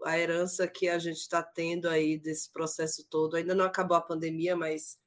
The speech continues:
enfim, desse mais de um ano aí, quase dois anos que a gente vem passando por esse processo. É, e aí tô nessa fase super de síndrome da impostora, e aí eu fiquei me questionando: será que eu sou uma mulher poderosa? Assim,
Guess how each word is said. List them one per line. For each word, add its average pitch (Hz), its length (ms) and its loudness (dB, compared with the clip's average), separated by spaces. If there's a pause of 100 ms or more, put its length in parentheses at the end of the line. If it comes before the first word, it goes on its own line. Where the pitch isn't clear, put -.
(380)
enfim, 156 380 -6
desse 156 360 -2
mais 165 440 2
de 165 180 -2
um 165 140 -2
ano 160 320 0
aí, 151 320 -4
quase 160 720 -2
dois 156 300 -6
anos 151 260 -8
que - 100 -10
a 147 60 -6
gente 151 260 -12
vem 151 160 -4
passando 151 460 -2
por 151 160 -4
esse 147 220 -4
processo. 156 640 0 (800)
É, 165 760 4 (520)
e 190 140 10
aí 202 200 12
tô 247 120 6
nessa 262 260 2
fase 214 440 6
super 226 320 0
de 262 80 -8
síndrome 233 440 -2
da 220 140 0
impostora, 214 760 0 (160)
e 202 140 2
aí 202 260 6
eu 214 120 2
fiquei 226 280 -4
me 226 120 -6
questionando: 220 680 0
será 202 340 2
que 226 100 -6
eu 233 40 -2
sou 214 220 -2
uma 196 120 0
mulher 180 220 0
poderosa? 165 580 -2
Assim, 160 300 -4